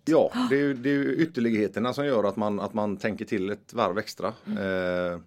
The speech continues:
Speaker 1: så att därför så, så när det händer roliga grejer. "Tjena, vill ni köra radioprogram?" "Jajamensan."
Speaker 2: <laughs>
Speaker 1: "Vill du springa naken på Avenyn?" "Jajamän." Alltså, det, det, man kan, man, jag säger ja till det mesta, höll jag på att säga.
Speaker 2: Ja, det låter farligt.
Speaker 1: Ja, och,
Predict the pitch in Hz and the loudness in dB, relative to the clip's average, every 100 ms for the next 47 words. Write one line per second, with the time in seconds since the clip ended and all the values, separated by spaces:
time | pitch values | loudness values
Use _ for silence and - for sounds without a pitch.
0 | _ - - - _ _ - 135 139 110 | _ -20 -20 -20 _ _ 0 4 4 4
1 | - 165 165 156 143 120 147 135 139 135 | 0 -4 -2 0 0 0 0 0 2 2
2 | 139 131 127 107 117 107 156 156 127 127 | 2 0 -2 -4 -2 0 0 2 0 2
3 | 110 92 143 - - - - - 180 190 | 0 0 -2 -4 -16 -20 -4 0 2 2
4 | 196 160 - - 151 175 175 170 175 139 | 0 -4 -12 -12 -4 0 4 4 4 4
5 | 104 123 165 113 85 98 101 92 78 113 | 4 2 2 -2 0 2 4 2 0 0
6 | 147 107 - 156 135 226 - - - - | 2 2 2 0 -2 -8 -6 -8 -6 -10
7 | - 95 143 143 - 143 139 143 139 - | -2 2 2 2 0 2 2 2 2 2
8 | 117 127 120 131 147 95 87 92 110 82 | 4 4 4 2 2 2 2 2 0 0
9 | 95 - 127 135 120 127 117 127 131 - | -2 0 2 4 4 2 2 0 0 0
10 | 131 123 135 170 170 180 175 175 104 - | -2 0 2 2 2 0 2 4 4 2
11 | 113 131 - - 110 143 139 113 - 127 | -2 -2 -4 -2 -2 0 -2 -2 -2 -8
12 | - - _ 180 165 175 - 165 190 180 | -8 -20 _ -4 0 0 -2 0 2 4
13 | 160 - - - 247 190 233 - | 0 -6 -12 -4 4 6 6 4